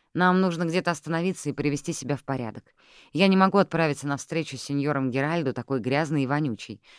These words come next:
словно свинья какая-то", заявила Лусия. "Какой отель в Лиссабоне считается лучшим?" Повернулась она к Бернардо, который оказался настоящим кладезем знаний во всем том, что касается Португалии.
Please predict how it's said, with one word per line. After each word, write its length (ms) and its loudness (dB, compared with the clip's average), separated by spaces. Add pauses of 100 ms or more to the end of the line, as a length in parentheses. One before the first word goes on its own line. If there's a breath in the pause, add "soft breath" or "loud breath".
словно 340 0
свинья 380 -2
какая-то", 540 -12 (340)
заявила 520 0
Лусия. 500 -6 (760)
"Какой 340 6
отель 280 4
в 20 0
Лиссабоне 560 2
считается 540 -4
лучшим?" 460 -8 (520)
Повернулась 540 0
она 160 0
к 80 -4
Бернардо, 560 0 (340 loud breath)
который 380 0
оказался 460 0
настоящим 680 -2
кладезем 500 0
знаний 420 -2
во 100 -4
всем 300 -6
том, 240 -2 (280 soft breath)
что 180 -10
касается 460 -4
Португалии. 680 -10